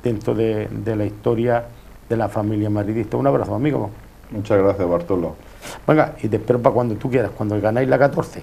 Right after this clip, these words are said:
Speaker 1: por ejemplo.
Speaker 2: Vale, por ejemplo.
Speaker 1: Pero primero dejadme que gane yo la primera con el Atleti.
Speaker 2: <laughs>
Speaker 1: Señoras y señores, ya lo saben, que se den prisa aquellos que quieran ir a acompañar a esta gente a, a la Venta de la Rata el día seis,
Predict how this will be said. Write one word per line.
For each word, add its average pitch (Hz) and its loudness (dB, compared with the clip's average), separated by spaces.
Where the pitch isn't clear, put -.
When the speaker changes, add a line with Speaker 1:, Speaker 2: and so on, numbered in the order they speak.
Speaker 1:
por - -4
ejemplo. - 2
Speaker 2:
Vale, 101 -2
por - -6
ejemplo. - -8
Speaker 1:
Pero - 0
primero 110 0
dejadme 127 0
que 120 2
gane 120 0
yo 120 0
la 123 2
primera 123 2
con 117 0
el 117 4
Atleti. 120 2
Speaker 2:
<laughs> - -2
Speaker 1:
Señoras 202 8
y 170 4
señores, 156 4
ya 156 6
lo 143 4
saben, 101 0
que 113 -2
se 131 2
den 170 2
prisa 175 4
aquellos 147 2
que 131 -2
quieran 135 2
ir 139 0
a 113 2
acompañar 123 2
a 127 4
esta 123 0
gente 139 2
a, 110 0
a - -2
la 113 0
Venta 123 -2
de 123 0
la 117 0
Rata 123 0
el 120 2
día 127 2
seis, 135 0